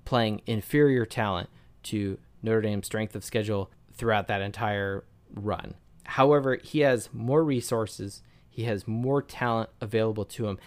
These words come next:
and he can mastermind with better talent and step up to the higher levels of competition.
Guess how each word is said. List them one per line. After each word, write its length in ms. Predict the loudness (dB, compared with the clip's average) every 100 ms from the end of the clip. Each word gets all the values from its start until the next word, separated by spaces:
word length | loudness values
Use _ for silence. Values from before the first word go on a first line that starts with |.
| -12
and 120 | -6 -4
he 100 | -2
can 220 | 0 0
mastermind 760 | 0 0 -2 -2 0 -2 -2
with 220 | -4 -4 -2
better 240 | 0 0
talent 500 | -2 -2 0 -2 -4 -10 -20 -20 -20 -8
and 160 | -6
step 380 | -6 2 2 2
up 300 | 0 -2 -4
to 360 | -8 -2 -2 -4 -10 _
the 120 | -6
higher 300 | -2 0 0
levels 440 | 0 -2 -4 -6 -8
of 240 | -10 -8
competition. 680 | -8 -10 -10 -8 -8 -8